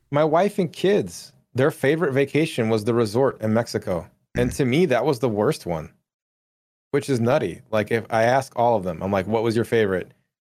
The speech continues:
Speaker 1: And they're like, "Dude, Mexico, Mexico, Mexico," everyone.
Speaker 2: Hmm.
Speaker 1: And my wife included. And I'm like, "Really? That shit was lame as hell, dude."
Speaker 2: Where'd you
Speaker 1: Like,
Speaker 2: guys
Speaker 1: I
Speaker 2: go?
Speaker 1: would,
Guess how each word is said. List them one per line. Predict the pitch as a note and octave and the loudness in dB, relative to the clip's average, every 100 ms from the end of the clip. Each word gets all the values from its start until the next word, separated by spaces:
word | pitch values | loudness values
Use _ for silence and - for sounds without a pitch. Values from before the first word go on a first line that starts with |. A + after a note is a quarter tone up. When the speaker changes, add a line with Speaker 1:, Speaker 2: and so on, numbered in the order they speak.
| _ _ - | _ _ -2
Speaker 1:
And | A2 | 0
they're | A2 | 2
like, | G2 F#2 - | 2 -2 -2
"Dude, | G#2 F2+ | -2 -2
Mexico, | F#2+ - - E2+ | -4 -4 -8 -6
Mexico, | E2 F#2 - E2+ E2+ | -2 -4 -4 -6 -4
Mexico," | F2 F#2 - | -2 -2 -2
everyone. | A#2+ A#2 G2+ E2+ - _ _ _ - | -2 0 -2 -4 -10 _ _ _ -6
Speaker 2:
Hmm. | F#2 D#2 | -4 -2
Speaker 1:
And | A2 | -2
my | G#2+ G#2+ | 0 2
wife | A2+ A2+ A2+ | 2 0 -2
included. | A2+ G#2+ A#2 F2+ - _ | -4 0 -2 -2 -10 _
And | G#2 | -4
I'm | G#2 G#2+ | 0 2
like, | G2+ F#2 - | 0 -2 -6
"Really? | - B2+ G3+ B3+ A#3 | -4 0 0 0 -2
That | - E3 | -2 -2
shit | - | -2
was | F3+ A2+ | -2 -2
lame | G2 G#2+ F3 | 0 2 2
as | D3 A2 | 0 -2
hell, | B2 G#3 G2 | -4 -2 -6
dude." | F#2 F#2+ C#3 - _ _ _ _ | -4 -4 -4 -6 _ _ _ _
Speaker 2:
Where'd | G#2+ A#2 | -2 2
you | A#2+ | 4
Speaker 1:
Like, | A2+ A2 | 2 2
Speaker 2:
guys | |
Speaker 1:
I | A#2 | 2
Speaker 2:
go? | C3+ | 2
Speaker 1:
would, | A#2+ | 0